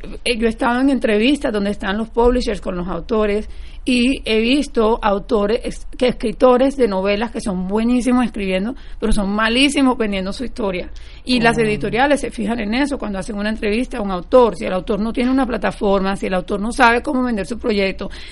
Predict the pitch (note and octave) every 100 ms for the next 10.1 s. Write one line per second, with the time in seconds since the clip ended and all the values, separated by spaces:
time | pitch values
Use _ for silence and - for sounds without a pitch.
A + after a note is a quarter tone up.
0 | - - A3 A3+ A#3 G#3+ A#3+ B3+ C4 A#3
1 | - - C4 A3+ A3 - G#3 - - E4+
2 | D#4 C4 A3+ G#3 F#3+ A3+ D4 D4 A#3+ G#3
3 | G#3+ C#4+ A#3+ G#3 G3 B3 G#3 A3+ G3 -
4 | G#3+ - - - G#3 F#3+ E3 E3+ - A#3
5 | A3 - - - - G#3 G3+ A#3+ A3 A#3
6 | C4 D4+ C#4+ A#3+ - B3 G3+ G#3 A#3 B3
7 | G#3 - C#4+ C#4 A3+ A#3 A#3+ - G3+ G3+
8 | A#3 A3 A3+ A3 A#3 A3 C#4+ A#3+ D#4 C#4
9 | C4 D#4 - C#4 B3+ B3+ B3+ A#3+ D#4 E4